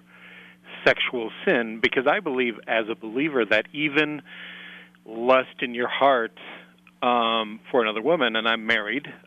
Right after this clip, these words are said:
uh, is a sin. And it's very difficult at times not to have that lust. Um, so it, it's, it's somewhat, I don't know how to say this,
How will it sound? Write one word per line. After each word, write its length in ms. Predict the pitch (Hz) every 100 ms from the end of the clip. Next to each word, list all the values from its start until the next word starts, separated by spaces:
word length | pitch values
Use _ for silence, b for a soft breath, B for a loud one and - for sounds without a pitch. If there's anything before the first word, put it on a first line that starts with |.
| -
uh, 440 | 113 113 110 107 -
is 240 | 120 113 101 -
a 60 | - - -
sin. 320 | 233 156 95 - _
And 440 | - 120 117 110 -
it's 180 | 127 110 - - - -
very 240 | 127 123 117
difficult 640 | 143 147 175 120 123 120
at 140 | 107
times 360 | - 117 113 110 - B B B
not 280 | 117 117 117 - -
to 260 | 120 117 110 b b b b b b
have 340 | - 127 127 135
that 200 | 107 110
lust. 260 | 95 92 - - B B B _ _ _ -
Um, 640 | 107 107 110 104 101 101 - -
so 180 | 127
it, 160 | 143 127 -
it's, 220 | 127 - _ - B B B B B -
it's 120 | 120 -
somewhat, 380 | 156 151 147 139 - _ b b b b
I 40 | 113
don't 160 | 113
know 460 | 117 113 120 120 117
how 80 | 117
to 100 | 110 -
say 80 |
this, 160 | 120